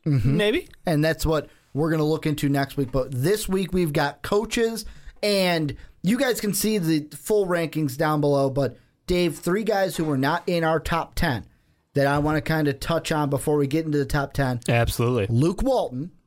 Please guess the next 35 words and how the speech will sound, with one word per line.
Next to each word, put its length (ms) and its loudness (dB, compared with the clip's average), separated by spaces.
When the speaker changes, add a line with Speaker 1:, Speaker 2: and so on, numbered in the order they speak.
Speaker 2:
Yeah. 280 2
Speaker 1:
Tyronn 680 0
Lue, 420 0
Speaker 2:
LeBron 300 0
James. 320 -2
Speaker 1:
and 140 2
Billy 220 2
Donovan. 460 -4
Speaker 2:
And 160 2
Billy 200 2
Donovan, 340 -2
who 220 -6
outcoached 720 -4
one 160 0
of 60 -2
our 100 0
top 220 -6
ten 180 -4
coaches 600 -2
Speaker 1:
Mm-hmm. 280 4
Speaker 2:
in 120 2
a 40 0
series. 540 0
So, 480 0
impressive, 420 -2
sir. 200 -2
Speaker 1:
I 240 2
think 360 -2
that, 380 2
I 140 2
think 220 -2
that 220 0
Walton 460 0
and 140 0
Donovan, 680 0